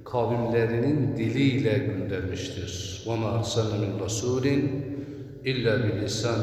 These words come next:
قَوْمِهِ. Biz her peygamberi ancak kavimlerinin, kendi kavimlerinin dilleriyle gönderdik. Niye? لِيُبَيِّنَ لَهُمْ. Onlara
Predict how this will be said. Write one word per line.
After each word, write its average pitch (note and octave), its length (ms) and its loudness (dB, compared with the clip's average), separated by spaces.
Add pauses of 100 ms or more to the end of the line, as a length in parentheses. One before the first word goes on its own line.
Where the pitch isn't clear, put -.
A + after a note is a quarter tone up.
(160)
قَوْمِهِ. A#2+ 580 2
Biz - 140 -2
her A#2 240 -2
peygamberi G2+ 1000 -2 (380)
ancak B2 340 2 (540)
kavimlerinin, A#2 920 2 (240)
kendi A2+ 320 -2
kavimlerinin A2 1000 2
dilleriyle G#2+ 720 2 (520)
gönderdik. G#2+ 680 0 (540)
Niye? C#3+ 220 4
لِيُبَيِّنَ A2+ 760 2 (140)
لَهُمْ. A#2 300 2 (580)
Onlara A2 720 -2